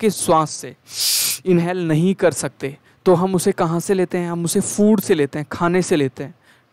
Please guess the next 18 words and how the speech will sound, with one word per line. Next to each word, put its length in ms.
ठीक 200
है, 100
अब 120
खाने 340
में 120
कैसे 260
पहुंचता 380
है 100
वो, 140
चलो 240
स-, 160
स्टार्ट 340
करते 280
हैं। 80
एटमॉस्फेयर 580
में 120
प्रेजेंट 520
जो 320